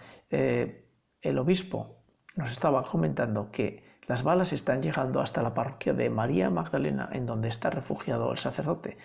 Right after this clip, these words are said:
relata el prelado en su cuenta de Twitter. Y ese es el audio que vamos a colocar hoy,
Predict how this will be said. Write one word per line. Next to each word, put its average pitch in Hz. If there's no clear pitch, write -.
relata 127
el 185
prelado 110
en 131
su -
cuenta 107
de 104
Twitter. 107
Y 170
ese 180
es 170
el 151
audio 175
que -
vamos 131
a 135
colocar 120
hoy, 156